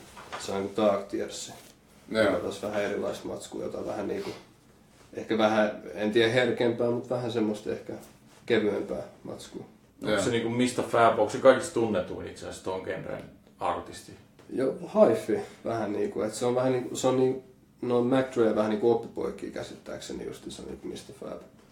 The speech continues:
Speaker 1: Ja sit
Speaker 2: Okei.
Speaker 1: se on niinku pid-, pitänyt sitä hi-fi-meininkiä. Siihenhän tuli nyt se, kun tota,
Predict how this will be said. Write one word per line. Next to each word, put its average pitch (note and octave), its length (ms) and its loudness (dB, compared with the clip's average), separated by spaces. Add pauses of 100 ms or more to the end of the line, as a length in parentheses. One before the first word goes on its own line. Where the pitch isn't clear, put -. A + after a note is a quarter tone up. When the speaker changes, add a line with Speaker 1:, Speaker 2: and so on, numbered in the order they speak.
(600)
Speaker 1:
Ja G#2+ 80 -6
sit G#2 80 -4
Speaker 2:
Okei. G#2 140 2
Speaker 1:
se G2+ 60 4
on G#2 140 4
niinku G#2 420 2
pid-, A2 300 2
pitänyt G#2 260 -2
sitä G#2+ 180 -2
hi-fi-meininkiä. G2+ 720 -2
Siihenhän G#2+ 340 -2
tuli G#2 200 -2
nyt G#2 200 -4
se, G#2 220 0 (960)
kun A2 200 2
tota, G#2 520 2